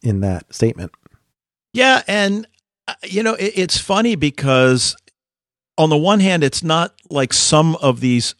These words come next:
Speaker 2: genre shows where the lines are really blurred as to who the good guys and the bad guys are, because, you know, here it's easy to see her as a bad guy. It's easy to see Odin, you know, which we're gonna, uh, we're gonna talk about him and Julie in a second, but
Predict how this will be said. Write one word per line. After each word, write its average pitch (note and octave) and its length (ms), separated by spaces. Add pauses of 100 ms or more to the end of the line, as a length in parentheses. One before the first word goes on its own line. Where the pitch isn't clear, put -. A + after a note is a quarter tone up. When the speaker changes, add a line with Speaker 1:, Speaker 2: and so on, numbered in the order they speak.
(100)
Speaker 2:
genre A#2+ 420
shows A#2 560
where A2 300
the G#2 120
lines B2 520
are A#2 80
really A2 320
blurred A#2 560
as A2 140
to G#2 80
who A#2+ 160
the G2+ 80
good A2 240
guys A2 420
and A2 100
the G2+ 80
bad A2 300
guys A2+ 380
are, A2 340 (640)
because, A#2 800 (180)
you B2 80
know, A2+ 120
here D#3+ 460
it's C3 160
easy C#3 240
to A#2+ 100
see C#3 280
her B2 200
as A2 160
a G#2 60
bad B2 380
guy. G2+ 460
It's A#2+ 220
easy B2+ 300
to C#3 80
see - 260
Odin, C3+ 480 (320)
you A2 60
know, A2 100
which A2 180
we're A#2 120
gonna, A2 260 (560)
uh, F#2+ 320
we're G#2+ 80
gonna A2 140
talk A2 260
about G#2 160
him A2 160
and G2+ 120
Julie A#2 360
in G2 60
a G2 60
second, B2 480
but A#2 180